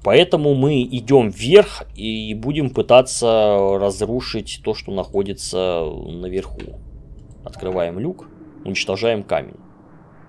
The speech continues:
Да. Вы вытягиваете руку с надетым на палец кольцом, вы чувствуете сопротивление, словно камень пытается защитить себя.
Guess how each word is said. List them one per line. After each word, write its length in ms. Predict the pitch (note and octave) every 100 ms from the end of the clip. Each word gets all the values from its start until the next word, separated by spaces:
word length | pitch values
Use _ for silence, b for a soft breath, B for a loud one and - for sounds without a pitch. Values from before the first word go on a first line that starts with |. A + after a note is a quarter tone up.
| - - - A2
Да. 240 | F2 D2+ - B -
Вы 220 | C#3+ A#3+
вытягиваете 640 | B3 A#3+ A3+ G#3 G3+ G3
руку 300 | E3 A3+ G#3+
с 100 | -
надетым 340 | D#3+ D#3 D#3+ C#3+
на 80 |
палец 340 | C3+ C#3+ C3 -
кольцом, 380 | C3 B2+ F3 E3+
вы 80 |
чувствуете 480 | B2 C3+ - B2 A#2+
сопротивление, 720 | A#2 B2 C3 - F3 C#3+ F2+
словно 340 | - F#2 F#2+ F2
камень 320 | F#2+ A#2 B2+
пытается 600 | B2 G#2+ G2 G2 F#2+ G#2
защитить 640 | G#2 G#2 - G#2+ - G2 -
себя. 380 | - D2 -